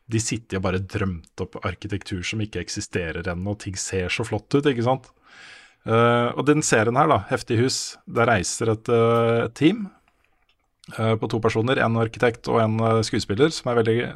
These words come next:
opptatt av arkitektur, rundt i hele verden, og besøker spennende hus, og snakker om dem, og viser de fram, og sånne ting, og det er da gjerne tre, fire, fem hus i hver episode. Eh, de har vært i Norge,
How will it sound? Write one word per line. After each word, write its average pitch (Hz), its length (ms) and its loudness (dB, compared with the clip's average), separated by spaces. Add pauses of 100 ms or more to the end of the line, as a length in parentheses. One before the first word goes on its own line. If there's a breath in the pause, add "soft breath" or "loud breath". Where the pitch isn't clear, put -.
(160)
opptatt - 320 -2
av 117 200 4
arkitektur, 117 540 0 (600 loud breath)
rundt 120 460 0
i - 460 -10
hele 113 220 2
verden, 104 400 -2 (260)
og 113 100 0
besøker 113 760 0 (200)
spennende 92 540 0
hus, 113 420 0 (560 soft breath)
og 107 520 2
snakker 113 300 -2
om 92 100 -2
dem, 104 200 0
og 104 80 0
viser 98 260 -2
de 90 80 -6
fram, 95 300 -6
og 101 120 -4
sånne 101 200 -4
ting, 147 160 0
og 127 80 2
det 117 80 6
er 107 140 2
da 110 140 2
gjerne 101 240 -2
tre, 98 160 -6
fire, 101 200 -4
fem 95 220 -6
hus 95 300 -6
i 101 80 -2
hver 87 160 -2
episode. 90 480 -4 (720 loud breath)
Eh, 98 360 -4
de 101 100 -2
har 117 100 4
vært 113 60 -2
i - 80 -2
Norge, 143 300 2